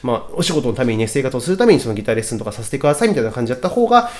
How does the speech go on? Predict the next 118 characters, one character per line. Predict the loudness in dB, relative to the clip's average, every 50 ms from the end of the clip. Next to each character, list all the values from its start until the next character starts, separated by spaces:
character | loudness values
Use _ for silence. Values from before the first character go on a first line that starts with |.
| -4 -2
な | 0
ん | 0
か | 0 2
こ | 4 6 8 8 8 8 6 4
う、 |
す | 2 2
ご | 4 4
い | 4
こ | 4 4
の | 2 2 2
平 | 2 2 4 4
和 | 6 6
に | 6 4
ま | 4 4
と | 4
ま | 4 2
る | 2 2
と | 0
い | -2
う | -2
か、 | -2 -2
な | -2 -2
ん |
か | 0 2
う |
ま | 4 4 4
い | 4
具 | 4
合 | 2
に | 2
い | 2
っ |
た | 2 0
り | 0
と | 0
か | -4 -8
す | -6 -4
る | -4 -4
と | -2
思 | -2 -4
う | -4
ん |
で | -4 -6
す | -6
よ。 | -8 -8 -8 -10 -14 -16 -16 -14 -4
そ | 2 4
ん | 4
な | 6 4 4
感 | 4 4 4
じ | 6 6
の | 4 4
感 | 4 4 4 4 4
覚 | 4 4 2 2 0 0 -2
で | 0 2
ご | 4 4
ざ | 4 4
い | 4
ま | 2
す。 | 2 0 -2 -4 -4 -8 -20 -20 -20 -16 -4 2
で、 | 6 6 6 6 4
他 | 2 4 6 6
に | 6 6
も | 6
ち | 4
ょ | 2
っ | -2
と | -4 -6
僕 | -4 -4
言 | -4 -4
っ |
て | -2 0
た | 0
の | 2 2
が、 | 4 4 4 4 2 -2 -12 -20 -20 -20 -20 -20 -20 _ _ -18 -14 -10 -4
そ | 0 2
の | 2 2
ギ | 2 2 4
タ | 6 6
ー | 8
の | 6
初 | 6 4
心 | 4 4 4 4
者 | 4 2 0
さ | 2 2 2
ん | 2
の | 0
そ | -2 -4 -4
の | -4 -6 -6 -8
ア | -12 -8
カ | -2 2 4 4
ウ |
ン | 4
ト | 4 2 0 0 0 0
を | 2 4
見 | 4 4
つ | 2
け | 0 -4
た | -2 0
な | 0 2
ら | 2 2
ば、 | 2 2 2 0 0 -4 -14 -10 -6
ち | -2
ょ | 0
っ |
と | 2 4
こ | 4 4
の | 2
ね、 | 2 0 0 -2
あ | -4
の、 | -6 -6 -6
プ | -8 -8 -2 2 2
ロ | 4
フ | 4
ィ | 4
ー |
ル | 2 0
と | -2
か | -8 -12